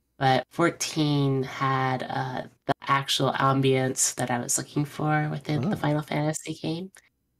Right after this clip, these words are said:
Speaker 1: So I just, and I've had lots of good memories there with other people in that game. I played it, in fact, I used to play that all the time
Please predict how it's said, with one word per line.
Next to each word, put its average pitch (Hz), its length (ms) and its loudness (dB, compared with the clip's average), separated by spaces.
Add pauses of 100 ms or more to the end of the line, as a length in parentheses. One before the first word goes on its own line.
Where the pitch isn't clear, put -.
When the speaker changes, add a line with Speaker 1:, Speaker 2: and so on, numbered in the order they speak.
(180)
Speaker 1:
So 127 760 2
I 135 120 0
just, 147 360 2
and 147 160 2
I've 156 160 4
had 147 200 2
lots 135 300 2
of 143 100 -8
good 127 180 -4
memories 131 420 0
there 135 140 0
with 139 140 -6
other 135 180 -2
people 139 380 -6
in 135 140 0
that 143 220 -2
game. 156 400 0 (540)
I 156 140 4
played 180 320 6
it, 175 320 6 (380)
in 151 80 -10
fact, 147 260 4
I 147 40 4
used 165 200 2
to 151 60 -2
play 143 240 0
that 131 300 -2
all 139 180 2
the 131 60 -4
time 143 640 0